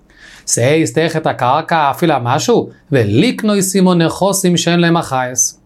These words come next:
אבער מיר קענען פארקויפן, דער משהו קרקע, צוזאמען מיט דעם, נאך מטלטלין מיט קרן אגב. איז אזוי. ווי אמר רבנן סבורים, כלשהו למאי חוזה. וואס ער מטלטלין קען ער לייגן אויף א כלשהו קרקע?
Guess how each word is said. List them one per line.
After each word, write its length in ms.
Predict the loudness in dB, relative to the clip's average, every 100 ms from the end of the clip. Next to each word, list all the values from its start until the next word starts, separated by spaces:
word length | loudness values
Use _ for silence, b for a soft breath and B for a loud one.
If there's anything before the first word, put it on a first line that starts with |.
| _
אבער 100 | -2
מיר 100 | 0
קענען 180 | 0 -2
פארקויפן, 440 | -2 -2 -2 -2
דער 160 | -2 0
משהו 320 | 0 -2 -2
קרקע, 380 | 0 -2 -2 -4
צוזאמען 360 | -2 -2 0 0
מיט 120 | 0
דעם, 180 | 0 0
נאך 180 | 0
מטלטלין 540 | -2 -2 -2 -2 0 0
מיט 140 | 0
קרן 200 | 0 0
אגב. 300 | 0 -2 -6 -10 _ _ B B B B
איז 80 | 0
אזוי. 260 | 0 -2 -12 b b b
ווי 260 | 0 2
אמר 160 | 0 -2
רבנן 420 | 0 0 2 0
סבורים, 640 | 0 0 2 2 2 0 -4 -4
כלשהו 440 | -2 0 2 2
למאי 320 | 2 2 -2
חוזה. 300 | -2 -2 -2 -6 -14 _ _ _ -4
וואס 240 | -2 0
ער 100 | 0
מטלטלין 560 | 0 0 -2 0 -2 0
קען 160 | 0
ער 60 | 0
לייגן 220 | 0 0
אויף 160 | -2 -2
א 40 |
כלשהו 440 | -2 -2 0 0 0
קרקע? 320 | -2 -2